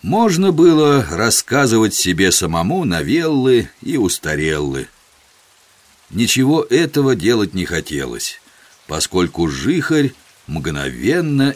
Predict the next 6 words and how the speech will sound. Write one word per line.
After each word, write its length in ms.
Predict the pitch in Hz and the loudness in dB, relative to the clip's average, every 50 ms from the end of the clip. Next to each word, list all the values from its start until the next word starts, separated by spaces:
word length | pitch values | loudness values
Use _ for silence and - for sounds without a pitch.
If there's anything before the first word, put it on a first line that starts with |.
| - - | -2 -4
и 140 | - 87 | -2 -2
неожиданно 760 | 82 78 76 71 71 69 - 85 104 117 90 98 92 87 82 80 | -2 -4 -4 -6 -8 -6 -2 0 0 0 0 0 -2 -2 -2 -4
устал. 520 | 82 80 - - - 82 76 67 - - _ _ _ _ _ _ _ _ _ _ _ _ _ _ _ _ _ _ _ _ - | -4 -4 -6 -8 -6 -6 -6 -6 -8 -10 _ _ _ _ _ _ _ _ _ _ _ _ _ _ _ _ _ _ _ _ -14
Сразу 520 | - - - 67 76 110 151 135 104 127 | -12 -10 -8 -4 -2 -2 0 0 0 0
захотелось 640 | 110 95 92 - 101 92 - 104 113 117 110 - - | 0 -2 -2 -4 -4 -4 -2 0 0 0 0 0 -4
пить, 460 | - - 110 101 76 67 - - - | -6 -6 -6 -4 -4 -6 -8 -14 -16